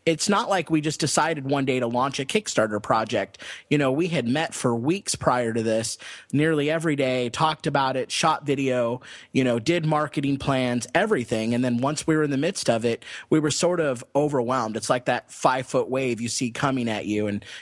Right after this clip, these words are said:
you think you can take it on. And then right there, when you're at the foot of it, it just tosses you.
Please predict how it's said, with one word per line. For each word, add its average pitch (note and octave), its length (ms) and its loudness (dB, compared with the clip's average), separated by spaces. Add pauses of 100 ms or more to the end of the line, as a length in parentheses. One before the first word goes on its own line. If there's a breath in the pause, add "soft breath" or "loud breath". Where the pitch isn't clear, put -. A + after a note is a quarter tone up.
you C3 80 2
think B2 260 0
you B2+ 100 0
can B2 140 0
take B2 280 0
it A#2+ 80 0
on. B2 260 0
And A2+ 100 -2
then G#2+ 200 -2
right A#2+ 260 0
there, A2+ 220 2
when A2+ 180 -2
you're A2 180 0
at G#2+ 140 -2
the G#2 100 -4
foot B2 220 2
of G#2 140 -2
it, G#2+ 100 0
it G2+ 100 -2
just - 240 -4
tosses G2+ 520 0
you. C2+ 220 -6